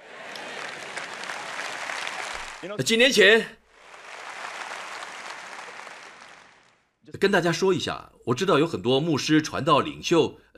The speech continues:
在看这个节目。很多时候我们会认为，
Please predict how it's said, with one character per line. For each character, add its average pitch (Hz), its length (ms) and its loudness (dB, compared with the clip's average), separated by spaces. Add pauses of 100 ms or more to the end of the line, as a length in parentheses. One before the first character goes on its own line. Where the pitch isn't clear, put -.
在 101 400 2 (260)
看 143 200 0
这 143 100 2
个 101 60 -8
节 - 180 -8
目。 135 280 2 (800)
很 175 120 2
多 302 100 6
时 208 100 2
候 202 160 4
我 113 140 0
们 156 140 -4
会 196 140 6
认 190 200 4
为， 92 440 -4